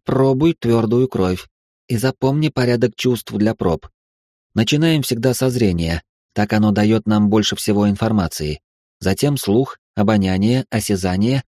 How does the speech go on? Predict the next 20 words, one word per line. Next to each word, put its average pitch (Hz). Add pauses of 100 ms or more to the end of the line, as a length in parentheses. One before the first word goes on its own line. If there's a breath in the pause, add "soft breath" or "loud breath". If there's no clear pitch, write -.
(280)
и 113
самым 139
последним 110
вкус. - (520)
После 113
этого 107
опиши 120
всё, 117
что 110
почувствовал 110
каждым 107
из 107
чувств. - (500)
Я 127
последовал 147
указаниям. 82 (520)
Внимательно 95
рассмотрел 98
застывшую 95
кровь. 73